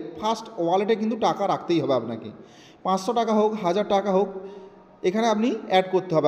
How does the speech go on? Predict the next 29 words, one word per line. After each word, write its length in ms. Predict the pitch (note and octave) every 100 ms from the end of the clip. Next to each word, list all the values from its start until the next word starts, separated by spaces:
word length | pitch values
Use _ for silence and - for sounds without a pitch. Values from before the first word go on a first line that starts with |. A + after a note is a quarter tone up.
| C3+
আপনাকে। 280 | B2 A#2 G2+ - - -
তো 40 | A3+ A3+
এইখানে 220 | A#3 B3
দেখুন, 200 | A#3+ C4+ F4+ - - - - -
এই 80 | G3+ A3+
যে 80 | A#3 A#3 - -
এই 80 | A3
অপশানটা 420 | A3 A3 A3 G#3+ G3+
রয়েছে 400 | G3+ G3+ G3+ A#3 F#4+ - - - - -
অ্যাড 200 | F3 F#3+ G3+
মানি, 220 | G3+ G#3+ G4 - - - - F#3
এখানে 200 | F#3 A#3+
আপনি 200 | G#3+ G3+ C4 -
ক্লিক 200 | G3 - C#3+
করবেন। 260 | A#2+ A2 G#2 - - - - _
অ্যাড 140 | F3 G3+
মানিতে 280 | A3+ A#3 A#3+ G#3+
ক্লিক 180 | A3+ A#3
করে 160 | A#3+ B3+ D#4 - - - - G3
আপনি 180 | G#3 A3 G#3+ G3+
একশো, 200 | G#3 B3+ A3+
পাঁচশো, 240 | G#3+ A#3 A3
হাজার, 260 | G3 F#3 G#3+ A4 - - - -
তো 40 | F#3+
এখানে 180 | G#3 G3+
তিনটা 220 | A3+ A3+ A#3+
অপশান 200 | A3+ B3 B3
রয়েছে। 280 | B3+ B3 D4 A4 - - -
তো 40 | -